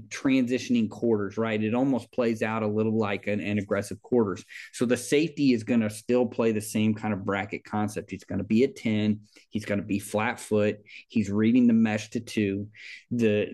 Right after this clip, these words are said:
the overhang is gonna be outside leverage, and he's gonna be really aggressive. Yes, we're playing catch. Yes, we're playing scooch to a field slot, but there's a lot of space. So we wanna make sure that we don't get a vertical route.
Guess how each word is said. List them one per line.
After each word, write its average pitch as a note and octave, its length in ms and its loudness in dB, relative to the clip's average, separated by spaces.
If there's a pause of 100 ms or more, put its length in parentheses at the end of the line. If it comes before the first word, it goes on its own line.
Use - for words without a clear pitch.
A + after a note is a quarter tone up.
the A2 340 0
overhang B2+ 680 2
is G#2+ 100 -4
gonna A2 180 2
be G2+ 180 -6
outside A2+ 460 -2
leverage, A2 380 0
and G#2 100 -8
he's C3 240 2
gonna B2+ 200 2
be G#2 340 -2
really A2 520 4
aggressive. G2+ 440 -4
Yes, B2+ 380 2
we're C#3+ 80 4
playing A#2+ 600 0
catch. A2+ 460 -6
Yes, B2+ 300 0
we're C3+ 80 2
playing A2+ 300 0
scooch A2 500 0
to G#2+ 200 2
a F#2 60 0
field C#3 420 4
slot, G#2 500 -4 (580)
but C3 360 0 (280)
there's D3+ 220 2
a D#3 40 -2
lot A#2+ 320 0
of G#2 80 -10
space. - 480 -6 (260)
So - 160 -6
we A#2 220 4
wanna C3 200 4
make A#2 240 2
sure A2 280 0
that G2 140 -2
we G#2+ 180 2
don't G#2+ 220 0
get G2+ 340 -2 (720)
a A#2 80 2
vertical G2+ 480 0
route. G2 320 -4